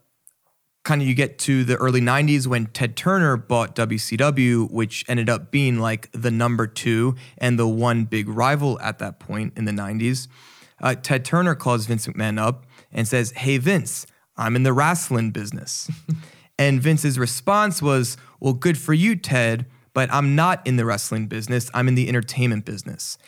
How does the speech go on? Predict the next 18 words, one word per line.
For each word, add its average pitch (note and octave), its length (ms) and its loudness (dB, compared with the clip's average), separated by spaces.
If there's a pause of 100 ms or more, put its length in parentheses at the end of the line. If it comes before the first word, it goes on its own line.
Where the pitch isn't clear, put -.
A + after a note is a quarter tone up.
(200)
And C#3+ 220 2
the C#3 80 4
way D3 200 2
that C3 220 0
Vince C3 300 -2
McMahon, B2 680 0
uh, A2+ 420 -2
had A#2 220 -4
vision C#3 520 2
for A2+ 420 -4
his F#3 340 -2
company A2 640 -4 (320)
was C3 380 0
not, C#3+ 300 0
"How B2+ 220 0
can B2+ 180 -2
I A#2 160 2
be B2 600 2